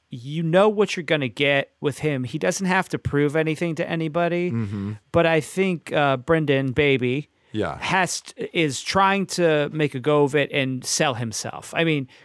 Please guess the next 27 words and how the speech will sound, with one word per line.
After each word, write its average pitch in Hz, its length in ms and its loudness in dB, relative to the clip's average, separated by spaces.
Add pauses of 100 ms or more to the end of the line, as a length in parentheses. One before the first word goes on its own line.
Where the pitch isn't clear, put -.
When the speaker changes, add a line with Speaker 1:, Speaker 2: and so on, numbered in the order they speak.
Speaker 1:
Cronenberg 196 720 0
sells 156 540 2
himself 131 680 0
in 139 120 -2
the 127 80 -4
sense 131 380 -4
of 117 420 -2 (800)
you're 185 240 2
gonna 220 340 2 (680)
you're 160 220 0
gonna 202 240 2
sign 175 300 2
up 160 80 0
for 160 120 -4
whatever 143 320 2
craziness 117 800 -4
to 135 140 -2
whatever 123 420 0
level 113 380 -2
it 104 100 -8
is. - 340 -10 (360)
But 139 160 -2
Brendan 190 400 4
is 143 260 -2
a 139 40 -6
guy 127 380 0
who - 140 -6